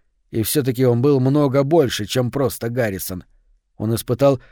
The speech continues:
гложущий, жадный голод жизни, любви, секса, еды, питья, воздуха, всего ощутимого и приносящего удовольствие, как человек, который отказывался от этого долгие-долгие годы, как,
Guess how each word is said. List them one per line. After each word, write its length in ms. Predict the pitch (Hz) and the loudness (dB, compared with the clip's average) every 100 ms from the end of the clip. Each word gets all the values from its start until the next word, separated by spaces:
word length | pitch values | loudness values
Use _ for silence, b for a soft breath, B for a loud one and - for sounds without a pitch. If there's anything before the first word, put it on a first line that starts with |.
| b b _ | b b _
гложущий, 720 | 101 131 156 120 123 - 110 | 0 2 2 2 -4 -6 -6
жадный 540 | 101 92 139 110 127 127 | -4 0 0 0 -2 -2
голод 640 | 127 143 110 98 - - _ _ _ _ | 0 0 0 -4 -12 -20 _ _ _ _
жизни, 640 | 107 107 147 110 80 82 - _ _ _ | -8 -4 -2 -2 -8 -14 -18 _ _ _
любви, 600 | 113 135 113 107 98 78 _ _ _ _ | -2 -2 -2 -4 -6 -10 _ _ _ _
секса, 500 | - 156 110 - 95 | -4 -2 -2 -4 -6
еды, 360 | 104 135 117 | -4 -2 -2
питья, 460 | 95 139 - 143 110 | -2 -4 -2 -2 0
воздуха, 500 | 123 175 113 117 104 B B | 2 2 0 -4 -10 B B
всего 380 | - 165 147 175 | -2 0 4 4
ощутимого 680 | 139 - 147 - 190 151 143 | 2 0 -6 -2 0 2 2
и 80 | |
приносящего 880 | 127 139 147 135 170 147 - 147 156 | 2 0 0 -2 -2 -2 -2 -2 -2
удовольствие, 880 | - 156 156 151 165 123 - 107 85 - _ _ _ _ | -2 0 2 2 0 -2 -6 -10 -10 -14 _ _ _ _
как 200 | - 131 | -4 -4
человек, 460 | - 131 127 165 - b b b | -2 0 2 2 0 b b b
который 300 | 143 151 139 | 0 2 2
отказывался 640 | - 170 127 135 135 - | 2 0 0 0 -2 0
от 120 | 127 | 0
этого 280 | 156 135 131 | 0 0 0
долгие-долгие 960 | 123 170 143 117 117 117 175 143 135 147 | 2 4 4 2 -2 2 2 4 0 -2
годы, 460 | 135 135 110 92 - _ _ | 0 0 0 -6 -14 _ _
как, 240 | 156 - | 0 0